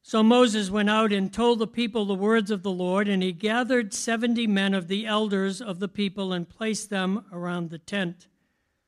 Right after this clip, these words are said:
That's the tent of meeting. "Then the Lord came down in the cloud and spoke to him and took some of the Spirit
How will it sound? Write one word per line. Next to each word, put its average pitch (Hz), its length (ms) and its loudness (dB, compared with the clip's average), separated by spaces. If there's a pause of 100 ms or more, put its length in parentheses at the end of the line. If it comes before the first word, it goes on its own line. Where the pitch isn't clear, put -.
(160)
That's 170 200 -14
the 165 100 -10
tent 175 280 -4
of 156 120 -10
meeting. 175 360 0 (440)
"Then 233 220 4
the 247 120 4
Lord 226 400 2
came 214 420 2
down 208 440 4
in 220 240 2
the 233 80 2
cloud 202 440 -2
and 190 160 0
spoke 233 420 -4
to 214 80 -4
him 180 280 -2
and 185 180 -4
took 240 220 -8
some 233 300 0
of 196 120 -4
the 190 120 -6
Spirit 214 520 0